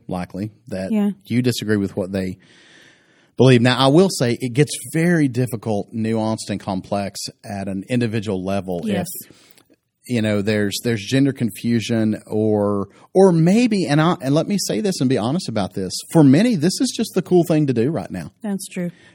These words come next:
Speaker 1: For many, if they're younger, this is just the cool thing to do because they're,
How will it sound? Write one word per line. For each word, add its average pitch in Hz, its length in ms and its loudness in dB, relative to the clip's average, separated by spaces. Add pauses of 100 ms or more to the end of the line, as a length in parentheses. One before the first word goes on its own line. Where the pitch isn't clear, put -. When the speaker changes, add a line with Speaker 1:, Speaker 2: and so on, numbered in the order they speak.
Speaker 1:
For 110 80 -10
many, 127 460 6
if 113 140 -4
they're 170 200 6
younger, 156 420 4
this 185 300 2
is 233 180 -2
just 190 180 -2
the 156 80 -4
cool 160 280 0
thing 143 180 0
to 127 80 0
do 87 240 -2 (380)
because 123 300 4
they're, 127 340 2